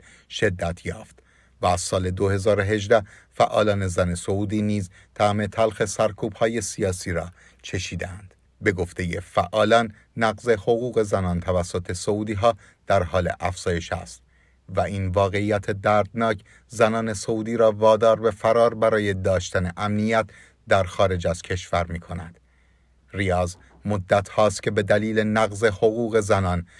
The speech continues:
و به ویژه بازداشت مدافعان حقوق زنان سعودی در سطح بین المللی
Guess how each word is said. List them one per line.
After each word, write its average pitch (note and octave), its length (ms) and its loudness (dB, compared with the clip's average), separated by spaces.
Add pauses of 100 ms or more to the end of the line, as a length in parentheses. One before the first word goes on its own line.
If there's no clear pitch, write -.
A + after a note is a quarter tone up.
(240)
و G2 120 6
به G#2+ 140 4
ویژه F#2+ 340 -2
بازداشت G2 840 2
مدافعان G#2+ 760 2
حقوق G#2+ 460 2
زنان A2+ 420 -2
سعودی F#2+ 560 -4 (360)
در G#2 140 4
سطح A2+ 520 0
بین G#2+ 300 0
المللی F#2 560 -2